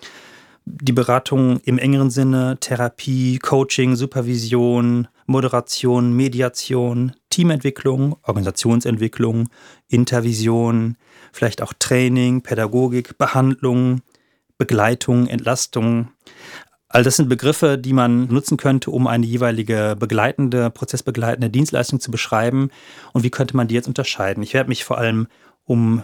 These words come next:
vier Begriffe bemühen. Vorneweg, Beratung soll hier aufgefasst werden als die Dienstleistung zur Gestaltung eines Prozesses, in dem eine oder mehrere Ratsuchende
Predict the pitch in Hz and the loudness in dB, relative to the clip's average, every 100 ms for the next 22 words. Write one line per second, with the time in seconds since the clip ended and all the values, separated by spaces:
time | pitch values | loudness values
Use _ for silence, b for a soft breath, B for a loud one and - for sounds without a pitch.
0 | - - - - - 135 123 117 104 b | -8 -14 -10 -8 -2 0 0 -2 -6 b
1 | - 117 107 113 - 98 98 95 95 104 | -6 -2 -2 -2 -2 -2 -2 0 -2 -4
2 | B B B B B B B B B - | B B B B B B B B B 0
3 | 131 120 127 196 - 139 127 143 160 156 | 4 4 2 -2 -4 0 0 0 0 0
4 | 156 B B - 135 135 139 135 - - | -2 B B -2 0 2 0 0 -2 -6
5 | 139 - 123 123 123 123 123 - - 117 | -6 -4 -2 0 0 0 -2 -4 -4 -4
6 | - 117 127 175 - 117 120 - 123 113 | -4 -2 2 2 0 -2 -2 -2 0 0
7 | - - 113 - 120 120 - 123 117 - | 0 -4 -4 -2 -2 -2 -2 -4 -2 -4
8 | - - 131 135 147 - 165 - 127 117 | -6 -4 -4 -4 -4 -6 -8 -2 2 2
9 | 110 113 B B B 120 120 127 127 123 | 2 -2 B B B 0 4 4 4 2
10 | 120 120 127 120 113 135 139 120 107 101 | 0 0 0 0 2 2 0 -4 -4 0
11 | 123 151 147 131 131 127 117 117 117 | 0 0 -4 -4 0 2 2 2 0